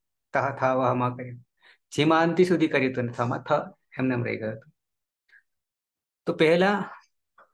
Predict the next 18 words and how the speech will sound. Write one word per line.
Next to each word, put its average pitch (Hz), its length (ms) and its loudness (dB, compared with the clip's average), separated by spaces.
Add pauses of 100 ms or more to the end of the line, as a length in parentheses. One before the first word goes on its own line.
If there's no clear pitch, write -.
(400)
હવે 156 200 4
સૂત્ર 185 340 2
લગાવીએ, 143 440 2 (1400)
સૂત્ર 151 260 -4
હવે 147 220 2
લગાવીએ. 123 420 -2 (1400)
અહીંયા 180 380 4 (100)
તી 190 160 6
સી 185 220 6
મી 180 180 4
છે, 110 220 -6 (1000)
તી 156 140 0
સી 131 260 0
મી, 135 320 -2 (1500)
તી 139 120 -2
સી 160 260 -4 (340)
મી. 151 340 -4 (1700)
એમાં 160 380 4